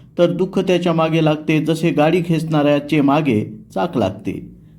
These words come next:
चखुपाल नावाचा एक धार्मिक प्रवृत्तीचा मनुष्य भिक्षू झाला आणि उत्साहपूर्वक चिंतनशील जीवन घालू लागला. त्याच्या खडतर प्रयत्नांमुळे त्याला अरहतपद प्राप्त झाले,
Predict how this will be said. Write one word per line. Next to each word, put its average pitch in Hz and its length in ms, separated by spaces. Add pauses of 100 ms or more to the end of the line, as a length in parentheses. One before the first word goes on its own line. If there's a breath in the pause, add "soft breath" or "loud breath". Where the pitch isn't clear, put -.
(760 soft breath)
चखुपाल 170 500
नावाचा 139 400
एक 127 280
धार्मिक 143 440
प्रवृत्तीचा 131 520
मनुष्य 147 500 (220)
भिक्षू 143 300
झाला 117 400 (400 loud breath)
आणि 156 320
उत्साहपूर्वक 170 880
चिंतनशील 175 680
जीवन 147 260
घालू 147 280
लागला. 95 360 (560 loud breath)
त्याच्या 131 400
खडतर 165 380
प्रयत्नांमुळे 175 720 (380 loud breath)
त्याला 151 200
अरहतपद 175 460
प्राप्त - 420
झाले, 113 320